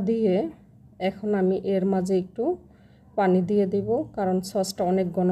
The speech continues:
হয়ে গিয়েছে। এখানে প্রায় আমি তিন টেবিল চামচের মতো পানি দিয়ে দিয়েছি, দিয়ে ভালোভাবে মিক্স করে নিয়েছি। সসটা আমি এখন সাইডে রেখে দিচ্ছি। আর এখানে দুই গ্লাস পানি মেপে নিয়েছি আমি, যে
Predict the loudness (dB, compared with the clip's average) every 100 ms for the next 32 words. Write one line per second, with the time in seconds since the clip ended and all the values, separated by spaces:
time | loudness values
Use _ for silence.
0 | 0 0 -2 0 0 0 -2 -8 -6 -4
1 | -6 -14 -20 -20 -20 -10 -6 -2 0 0
2 | 0 0 2 2 0 -2 -4 -2 0 0
3 | -2 -2 -4 -2 -4 -2 -2 -4 -4 -2
4 | 0 0 0 0 0 -2 -4 -8 -4 -2
5 | 0 0 0 0 0 0 0 0 0 -4
6 | -6 -4 0 0 -2 -4 -8 -12 -12 -16
7 | -20 -20 _ -20 -20 -20 -20 -20 -20 -10
8 | -2 0 0 -2 0 2 0 -2 -4 -4
9 | -4 -6 -10 -16 -2 2 2 2 0 -2
10 | -4 -6 -8 -8 -8 -6 -2 0 2 0
11 | -2 0 0 0 -4 -14 -20 -20 -20 -8
12 | 0 4 4 4 2 0 -2 2 4 4
13 | 2 2 2 6 8 8 4 0 -2 2
14 | 2 2 0 -6 -20 _ _ -2 4